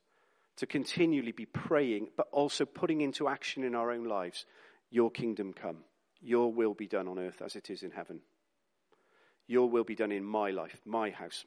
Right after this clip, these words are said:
my street, my workplace, my family, my friendship groups. Would your kingdom come, we pray. And we pray, Lord, that this year we would see more and more stories of heaven touching earth through this, your church.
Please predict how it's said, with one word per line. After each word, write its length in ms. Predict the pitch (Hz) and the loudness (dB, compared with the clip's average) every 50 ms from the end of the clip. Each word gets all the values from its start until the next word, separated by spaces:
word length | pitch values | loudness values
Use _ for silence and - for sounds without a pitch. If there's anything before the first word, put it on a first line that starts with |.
| _ _ | _ _
my 180 | 107 110 107 101 | 0 0 0 2
street, 360 | - - - 95 82 - - _ _ | 0 -2 -4 -4 -8 -10 -12 _ _
my 220 | 117 110 110 104 | -4 -2 -2 -2
workplace, 640 | 98 92 90 87 - _ - 85 80 78 - - - _ _ _ _ _ - | -2 -4 -6 -8 -8 _ -14 -14 -12 -12 -14 -16 -16 _ _ _ _ _ -4
my 180 | 117 120 117 | -2 -2 -2
family, 420 | 107 - - 101 92 87 82 82 82 | -2 -2 -6 -6 -6 -6 -10 -12 -8
my 220 | 92 110 110 110 | -4 -2 -2 -2
friendship 400 | - - - 92 87 - - - | -2 -4 -8 -8 -8 -10 -12 -14
groups. 400 | - - 50 - - - - - _ _ _ _ _ _ _ _ _ _ _ _ _ _ _ _ _ _ _ | -16 -18 -18 -16 -16 -18 -18 -18 _ _ _ _ _ _ _ _ _ _ _ _ _ _ _ _ _ _ _
Would 120 | - 110 - | -14 -4 -2
your 100 | 123 113 | -2 -2
kingdom 380 | - 147 139 120 113 110 101 | -2 -4 -4 -4 -4 -4 -6
come, 240 | - - 117 101 92 | -6 -6 -6 -6 -6
we 120 | 90 92 90 | -6 -10 -12
pray. 300 | - - 85 85 85 90 | -10 -10 -10 -8 -8 -8
And 140 | 104 117 | -8 -8
we 100 | 135 131 | -8 -8
pray, 360 | - - - 143 156 135 127 117 | -8 -8 0 4 4 4 4 4
Lord, 220 | 104 98 92 - | 2 -2 -4 -4
that 120 | 131 - | -6 -6
this 200 | - 117 - - | -4 -6 -6 -4
year 260 | 113 95 90 85 - - - - - - - - - _ _ _ | -4 -4 -4 -4 -6 -10 -18 -20 -20 -20 -20 -20 -20 _ _ _
we 120 | 123 131 | -4 -2
would 160 | 123 135 123 - | -2 -2 -4 -4
see 260 | - - 131 107 90 | -6 -6 -6 -6 -4
more 440 | 95 101 113 123 131 139 139 135 135 | -6 -6 2 4 6 8 8 8 6
and 100 | 127 123 | 4 2
more 200 | 123 113 107 - | 0 -2 -2 -4
stories 580 | - - - 92 87 82 80 76 - - - _ _ _ _ _ _ - | -6 -6 -6 -6 -6 -8 -10 -12 -14 -18 -20 _ _ _ _ _ _ -16
of 120 | 101 - | -14 -12
heaven 380 | - - - 127 117 120 117 104 | -10 -6 -6 -4 -4 -4 -4 -4
touching 360 | - 123 - - 107 98 95 | -6 -8 -8 -8 -8 -6 -6
earth 300 | 87 82 - - - _ _ _ _ _ _ _ _ _ _ _ _ _ _ _ _ _ _ _ _ _ - | -6 -8 -10 -14 -20 _ _ _ _ _ _ _ _ _ _ _ _ _ _ _ _ _ _ _ _ _ -8
through 180 | - 110 101 | -6 -6 -4
this, 260 | 104 101 92 - - | -2 -4 -4 -4 -6
your 100 | - 98 | -6 -8
church. 440 | - - - 82 80 - - - - | -8 -8 -10 -10 -10 -10 -12 -14 -14